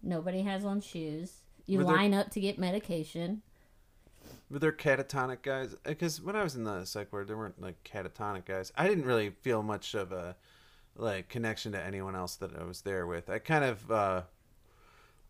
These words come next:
Speaker 2: I was, I was antisocial at the psych ward.
Speaker 1: They don't like that.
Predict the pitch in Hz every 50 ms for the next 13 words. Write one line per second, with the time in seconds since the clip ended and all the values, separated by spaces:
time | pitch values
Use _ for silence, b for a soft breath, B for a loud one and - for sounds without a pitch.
0 | - - 147 151 151 151 147 131 110 107 107 - 135 143 139 110 127 117 - 113
1 | 104 - - 101 98 98 - 120 113 117 117 - - 113 - 127 117 117 - 123
2 | 123 123 120 113 113 - - - - - 202 180 190 190 196 214 214 202 190 202
3 | 226 226 185 156 - -